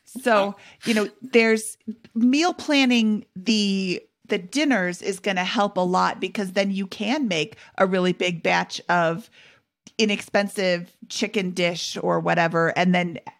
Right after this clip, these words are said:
kind of direct your son, "Hey, berries are not on sale this week. Let's eat chicken,"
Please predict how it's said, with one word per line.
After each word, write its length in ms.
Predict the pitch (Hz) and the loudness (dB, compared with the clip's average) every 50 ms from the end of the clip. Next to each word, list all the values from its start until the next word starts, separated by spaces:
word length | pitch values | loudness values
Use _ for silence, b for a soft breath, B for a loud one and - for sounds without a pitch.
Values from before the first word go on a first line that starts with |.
| - 196 - _ _ - | -20 -20 -20 _ _ -10
kind 200 | - - 202 190 | -4 -2 -2 -2
of 100 | 185 180 | -2 -2
direct 420 | - 190 180 175 175 185 - - - | -2 0 2 2 0 0 -2 -2 -2
your 120 | 185 190 | -2 -2
son, 300 | - - 190 180 185 180 | 2 2 4 4 4 2
"Hey, 560 | 190 - - 415 508 480 392 302 202 180 175 B B B B B B B | 0 -2 -2 -2 0 0 0 0 0 -2 -4 B B B B B B B
berries 340 | - 277 302 381 440 440 427 | -2 0 0 2 2 2 2
are 80 | 392 381 | 0 0
not 160 | 370 359 370 | 2 2 2
on 140 | 392 392 359 | 2 0 -2
sale 240 | - 359 392 440 453 | -4 -2 -2 -2 0
this 180 | 440 415 381 - | -2 -4 -6 -4
week. 260 | 269 233 202 185 - | -4 -2 -2 -2 -4
Let's 360 | 196 190 208 247 320 - - | -6 -2 -2 -2 -2 -2 -4
eat 200 | 320 349 339 240 | -6 -6 -6 -6
chicken," 520 | - - 359 381 - 294 202 180 - 226 | -6 -8 -6 -4 -4 -2 -2 -2 -4 -6